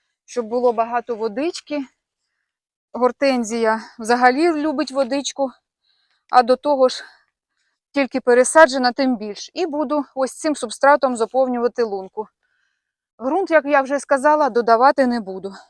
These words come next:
Так, ну все, заповнюю. Ось так гортензію посадила.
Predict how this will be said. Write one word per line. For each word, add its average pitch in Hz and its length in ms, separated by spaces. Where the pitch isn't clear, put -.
Так, 220 240
ну 415 120
все, 226 280
заповнюю. 202 760
Ось 320 200
так 262 260
гортензію 247 640
посадила. 240 720